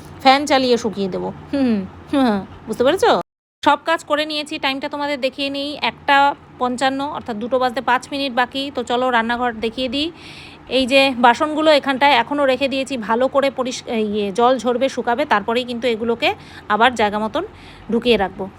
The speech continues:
আর এই যে দেখো, চালের ড্রামের ঢাকনাটা, এটাও ময়লা হয়েছিল, এটাও গতকালকেই পরিষ্কার করে রেখেছি, তোমাদের দেখানো হয়নি, তাই আজকে দেখিয়ে দিলাম।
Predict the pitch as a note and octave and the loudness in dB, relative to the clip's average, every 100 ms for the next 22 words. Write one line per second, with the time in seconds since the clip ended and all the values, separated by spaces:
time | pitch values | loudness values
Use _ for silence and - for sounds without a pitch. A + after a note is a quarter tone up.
0 | - - - - A#3 A#3 A3+ B3 B3+ B3+ | -20 -20 -20 -2 4 6 4 2 4 4
1 | A#3+ C#4+ G4+ - - A#3+ A#3 B3 G#3+ A3+ | 4 2 0 0 4 6 6 2 -4 -8
2 | A#3 A#3+ A#3+ A#3 G3 A3 B3+ B3+ D4 B3 | 0 0 0 -4 -4 -4 -2 2 2 4
3 | B3 C4 G3+ A3 B3 B3+ A#3+ C4+ D#4+ A3+ | 2 0 0 2 2 2 0 -4 -2 2
4 | B3+ A#3 A3 A#3+ A#3 D#4 E4 B3 A#3 A#3+ | 2 2 0 0 0 0 0 0 -2 -6
5 | G#3+ G#3+ G3+ G3+ G3 G#3+ G3+ A3+ G#3+ G3 | -4 -4 -4 -6 -10 -8 -6 -4 -4 -4
6 | A3+ A#3 D4 G#4+ A#3 G#3 G3 - B3+ G3 | -4 -4 -4 0 0 2 -2 -4 -6 -4
7 | G3+ F#3 F3+ F3+ | -6 -6 -8 -10